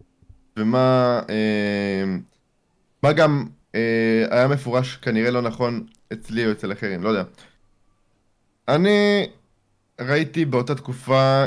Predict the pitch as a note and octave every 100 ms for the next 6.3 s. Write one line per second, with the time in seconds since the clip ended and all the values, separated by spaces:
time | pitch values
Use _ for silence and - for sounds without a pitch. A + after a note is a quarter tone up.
0 | B2 B2+ A2+ G2+ G#2 G#2 G2+ G2+ - G#2+
1 | G2+ G2+ G2+ A2+ B2 G2+ - _ _ -
2 | A2+ G2+ G#2 G#2+ B2+ A#2 G#2+ B2 G#2+ G#2+
3 | - C#3+ G#2+ - F3 F#3 _ _ _ _
4 | _ _ _ _ _ _ _ _ - F2+
5 | A2+ A2+ A2+ A2 A2 A2 G#2+ G#2+ G#2+ G#2+
6 | G#2+ G#2 G2+